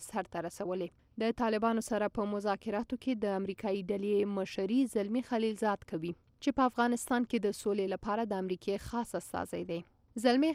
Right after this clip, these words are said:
خلیلزاد په وار وار دا خبره کوي چې په مذاکراتو کې د پرمختګ لپاره ضروري ده چې طالبان ډزبندۍ ته غاړه کیږدي او د افغان حکومت سره خبرو ته کینی. طالبانو تر دا وخت د افغان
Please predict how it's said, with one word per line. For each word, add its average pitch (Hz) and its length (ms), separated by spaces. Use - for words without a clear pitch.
خلیلزاد 240 600
په 240 140
وار 254 300
وار 185 280
دا 196 180
خبره 226 360
کوي 240 300
چې 254 280
په 202 140
مذاکراتو 220 680
کې 247 180
د 240 160
پرمختګ 202 560
لپاره 202 400
ضروري 202 400
ده 262 140
چې - 580
طالبان 214 500
ډزبندۍ 214 560
ته 185 160
غاړه 170 300
کیږدي 180 580
او 202 140
د 196 100
افغان 262 340
حکومت 247 460
سره 247 240
خبرو 214 400
ته - 160
کینی. 175 300
طالبانو 254 440
تر 214 180
دا 214 160
وخت 208 240
د 196 140
افغان 202 280